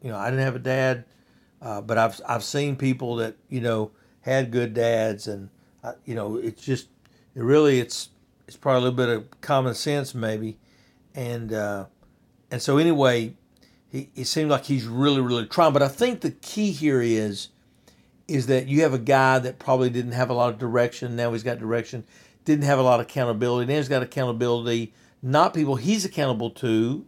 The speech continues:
directly, more people account-, accountable to him. So he's the kind of guy that rises to the challenge. But he's never had anybody challenge him.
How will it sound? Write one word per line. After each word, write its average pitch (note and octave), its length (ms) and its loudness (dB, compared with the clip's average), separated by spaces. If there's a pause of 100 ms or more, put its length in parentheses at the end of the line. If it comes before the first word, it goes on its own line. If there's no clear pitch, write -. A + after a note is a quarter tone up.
(100)
directly, A#2+ 680 0 (280)
more D3 240 4
people C3 240 0
account-, B2+ 640 -2
accountable A#2+ 560 -4
to A#2 80 -6
him. E3 420 -4 (400)
So D3 200 -2
he's C#3+ 200 4
the - 80 -10
kind A3 300 0
of E3 60 -2
guy E3 200 6
that D3 160 0
rises C#3 880 2
to C3+ 240 0
the B2 100 -4
challenge. D3+ 720 -4 (380)
But C#3+ 100 -2
he's D3 120 2
never F#3 160 6
had F3 140 4
anybody D3+ 320 2
challenge E3 460 0
him. G#2+ 120 -12